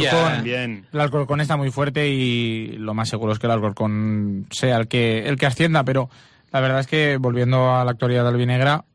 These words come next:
Speaker 1: mm, los, hablábamos aquí en esta tertulia hace un par de semanas del miedo escénico que había en torno a Castarlia, pero parece que los ánimos se han calmado y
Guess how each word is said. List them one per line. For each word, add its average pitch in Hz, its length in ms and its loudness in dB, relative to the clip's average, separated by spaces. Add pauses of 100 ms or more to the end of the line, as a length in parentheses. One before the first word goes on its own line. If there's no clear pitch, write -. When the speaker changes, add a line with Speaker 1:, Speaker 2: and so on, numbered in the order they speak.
Speaker 1:
mm, 98 720 -10 (600)
los, 123 380 0 (220)
hablábamos 135 460 2
aquí 143 160 2
en 139 60 0
esta 139 180 0
tertulia 139 400 2
hace 135 160 0
un 131 80 -4
par 135 140 2
de 131 80 0
semanas 135 440 -2 (400)
del 131 220 0
miedo 135 180 4
escénico 135 400 0
que 123 80 -4
había 131 560 2 (300)
en 143 160 -2
torno 143 240 2
a 131 40 2
Castarlia, 143 480 0
pero 120 380 -4
parece 107 320 -4
que 117 400 -4
los 110 160 -6
ánimos 113 320 -6
se 120 80 -6
han 120 80 -4
calmado 123 480 0
y 127 260 -2